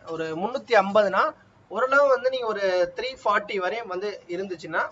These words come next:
இந்த வருஷம் வந்து சான்சஸ் நிறையவே இருக்கு. ஓகேவா? So பி சி எம் பொறுத்தவரை நான் எம் எம் சி மட்டும் தான் சொல்றேன் இந்த வீடியோல. நெக்ஸ்ட் பாருங்க நம்ம எம் பி சி பார்ப்போம். So எம் பி சி வந்து அறுநூத்தி ஐம்பத்தி ஒண்ணு,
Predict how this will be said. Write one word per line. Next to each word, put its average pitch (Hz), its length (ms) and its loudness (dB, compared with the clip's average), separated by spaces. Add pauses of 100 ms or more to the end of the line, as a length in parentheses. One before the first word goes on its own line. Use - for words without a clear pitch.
(120)
இந்த 196 220 -4
வருஷம் 190 240 -4
வந்து 180 220 -4
சான்சஸ் 160 360 -12
நிறையவே 160 400 -8
இருக்கு. 139 260 -12 (480)
ஓகேவா? 156 340 -10 (220)
So 147 240 -18
பி 165 140 -6
சி 190 140 -8
எம் 180 100 -4
பொறுத்தவரை 180 340 -4
நான் 170 200 0
எம் 175 180 -2
எம் 254 120 -2
சி 233 160 -12
மட்டும் 190 200 0
தான் 214 160 0
சொல்றேன் 165 360 -4
இந்த 151 120 -10
வீடியோல. 160 380 -2 (500)
நெக்ஸ்ட் 190 380 -4 (100)
பாருங்க 196 540 2
நம்ம 175 280 -2
எம் 190 280 -6
பி 202 120 -10
சி 160 180 -10
பார்ப்போம். 127 320 -18
So 160 200 -10
எம் 190 160 -6
பி 240 140 -12
சி 202 200 -10
வந்து 185 400 -6 (140)
அறுநூத்தி 196 360 -8
ஐம்பத்தி 180 280 -6
ஒண்ணு, 180 140 -8